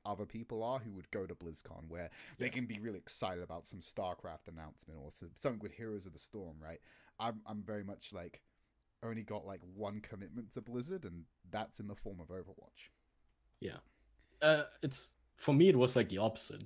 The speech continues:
Speaker 2: I'm, I'm
Speaker 1: Mm-hmm.
Speaker 2: very engaged in, like, StarCraft two as well.
Speaker 1: Mm.
Speaker 2: I played it myself. I know almost all the players. So I wanted to watch StarCraft so bad, but I was with my team, like, mame Academy, with, like, part of mame Academy, not everyone.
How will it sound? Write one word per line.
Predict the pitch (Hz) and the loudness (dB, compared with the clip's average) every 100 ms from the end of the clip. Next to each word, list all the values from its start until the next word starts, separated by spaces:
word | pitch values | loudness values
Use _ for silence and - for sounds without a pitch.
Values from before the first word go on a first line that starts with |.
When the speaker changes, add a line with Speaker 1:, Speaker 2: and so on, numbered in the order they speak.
| - | -4
Speaker 2:
I'm, | 117 113 101 - 101 | 2 2 0 -8 -8
I'm | 110 | -8
Speaker 1:
Mm-hmm. | 120 | 0
Speaker 2:
very | 120 127 117 | 6 8 6
engaged | 110 110 104 101 - | 4 2 2 0 -4
in, | 92 | -4
like, | 90 - | -4 -6
StarCraft | - 98 - 107 | -2 -2 0 -4
two | - 107 | 0 0
as | 95 | 0
well. | 92 107 110 | 2 2 0
Speaker 1:
Mm. | 95 85 82 | -4 -10 -4
Speaker 2:
I | 98 | -2
played | 95 - 107 | -2 2 6
it | 107 104 | 6 6
myself. | 101 - 104 101 202 196 - - _ _ _ _ - | 2 2 2 4 2 0 -8 -16 _ _ _ _ 0
I | 98 95 - _ - | 0 0 -4 _ 0
know | 104 110 107 101 - _ _ _ _ _ _ - | 4 6 6 4 -4 _ _ _ _ _ _ 6
almost | 123 127 123 - | 10 12 10 10
all | 117 | 8
the | 117 | 8
players. | - - 104 107 107 - - - | 6 2 2 2 0 -6 -14 0
So | 107 | 4
I | |
wanted | 104 123 127 | 8 10 8
to | 117 | 8
watch | 113 113 | 4 4
StarCraft | - 110 113 - - | 6 6 6 2 0
so | - 113 117 | 4 6 6
bad, | 101 107 - | 6 4 4
but | 104 | 6
I | 107 | 6
was | 107 - | 6 4
with | 110 113 - _ _ _ _ - | 4 2 -2 _ _ _ _ 2
my | 104 | 4
team, | 95 - 113 | 4 4 4
like, | 101 95 | 6 2
mame | 104 104 | 2 0
Academy, | 95 98 104 104 | 0 0 2 2
with, | 98 - _ _ - | -2 -6 _ _ -4
like, | 104 - | -4 -4
part | - 107 117 | 0 8 8
of | 107 | 8
mame | 117 113 | 6 6
Academy, | 110 117 117 120 | 4 4 6 6
not | 107 98 | 4 0
everyone. | 101 113 120 | 2 6 6